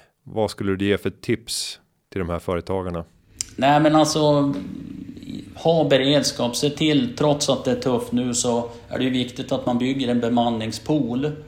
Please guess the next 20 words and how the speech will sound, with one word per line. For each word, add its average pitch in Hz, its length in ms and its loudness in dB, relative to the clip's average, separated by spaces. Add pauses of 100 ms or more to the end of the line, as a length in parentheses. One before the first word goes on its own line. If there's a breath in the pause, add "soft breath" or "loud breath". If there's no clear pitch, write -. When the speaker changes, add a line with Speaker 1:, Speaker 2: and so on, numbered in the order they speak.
(400 loud breath)
Speaker 2:
Oavsett 139 580 6
om 139 80 4
man 127 140 2
tar 135 80 0
hjälp 123 320 4
av 123 80 -2
Student 127 500 0
Consulting 117 640 -2
eller 113 140 -2
om 113 80 -2
man 113 120 -2
gör 113 140 0
det 117 100 -2
själva, 113 460 -2
så 127 140 -4
behöver 123 480 0
man 113 220 -2
en, 110 140 -4 (420 loud breath)
en 120 200 0
pool 147 440 0